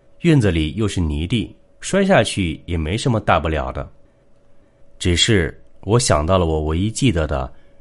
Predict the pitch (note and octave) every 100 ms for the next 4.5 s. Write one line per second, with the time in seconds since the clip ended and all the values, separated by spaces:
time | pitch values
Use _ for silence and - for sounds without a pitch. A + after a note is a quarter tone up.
0 | - C#3+ D3+ G2 F#2+ A#2 F#2 - A2+ F#2
1 | D#2+ D#2 G2+ G2+ D#2 - - G2 A2 E2+
2 | D2 D2+ F#2 - - A2+ C3+ G#2 - C#2
3 | D#2+ D2+ - - _ - A2 D3+ C#3 G#2+
4 | B2+ G2+ A#2 D#2+